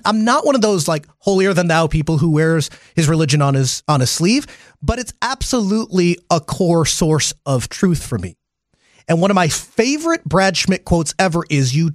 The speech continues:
don't truly understand the need for a savior until you first understand the depth of your own depravity." And I would tell you, no equivocations, I'm a terrible human, disgusting human being. And I get it wrong more often than I get it right.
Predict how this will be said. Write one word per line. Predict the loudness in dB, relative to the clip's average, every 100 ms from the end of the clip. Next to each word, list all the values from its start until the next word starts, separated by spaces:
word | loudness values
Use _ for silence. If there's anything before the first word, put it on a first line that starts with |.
| -2
don't | -2 -2 -4
truly | -2 0 2 2
understand | 0 -2 0 0
the | 0
need | 0 -2
for | -4 -4
a |
savior | -2 -2 0 -2 0
until | -4 0 0
you | 2 -2
first | 0 0 2
understand | 0 0 -2 0 0
the |
depth | 0 -2 -2
of | -2
your | 0 0
own | -2
depravity." | -4 -2 -2 -4 -12 _ _ -20 -20 -10
And | 0
I | 2
would | 2 0
tell | 2 2
you, | 2 0 -2 _ _ _ -6
no | 0 2 2
equivocations, | 2 0 -2 -2 0 2 0 -2 -6
I'm | -2 0
a |
terrible | 2 2 2 2
human, | 2 2 2
disgusting | 0 0 -2 0 -2 -2 _
human | 0 2 2
being. | 0 -4 -4
And | 0 2 2 -2 -10 _ _ _ _ _
I | -4
get | 0 0
it | -2 -2
wrong | 0 2 2 0 -2
more | -2 2 2 2 0
often | 0 -2 -2 -2 -2 -4 _ _
than | -2 0
I | 2
get | 2 0
it | 0
right. | -2